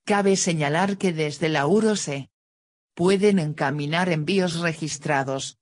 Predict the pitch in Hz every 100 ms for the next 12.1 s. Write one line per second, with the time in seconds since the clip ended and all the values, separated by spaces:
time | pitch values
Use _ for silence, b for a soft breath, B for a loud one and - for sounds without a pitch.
0 | _ - 143 143 131 131 165 180 170 165
1 | 156 160 151 147 170 190 - 180 202 202
2 | 185 151 180 - 151 165 170 170 165 160
3 | 185 160 156 147 147 180 190 175 135 127
4 | - _ _ _ _ _ _ - 160 175
5 | 196 226 226 - 214 165 160 160 160 160
6 | 151 147 139 170 185 185 151 147 160 156
7 | 156 156 151 139 135 196 190 190 170 160
8 | - - 214 226 165 180 226 220 220 170
9 | 151 147 - 151 139 131 123 - _ _
10 | _ - 190 202 233 - 208 190 139 -
11 | 139 131 - _ 208 220 214 160 113 123
12 | -